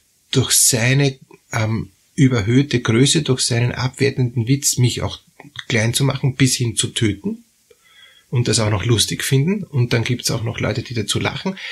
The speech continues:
Also Sie sehen, ähm, danke übrigens, dass Sie dranbleiben bei diesem Video.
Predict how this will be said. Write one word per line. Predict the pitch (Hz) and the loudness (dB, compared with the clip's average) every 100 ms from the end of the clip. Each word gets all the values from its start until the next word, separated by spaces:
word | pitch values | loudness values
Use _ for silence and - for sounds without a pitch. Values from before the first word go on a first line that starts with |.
| - | -12
Also | 131 123 | 0 2
Sie | 127 151 | 4 4
sehen, | - 131 156 - - - - - - | 4 4 2 -2 -10 -14 -16 -14 0
ähm, | 117 120 123 110 101 - _ - _ _ | 2 4 2 0 -6 -20 _ -20 _ _
danke | - 123 127 | -2 0 4
übrigens, | 127 123 117 | 6 4 4
dass | 110 | 0
Sie | 123 | 2
dranbleiben | 139 147 147 147 | 2 2 2 2
bei | 147 | 2
diesem | 139 139 | 4 4
Video. | 139 143 147 | 4 6 4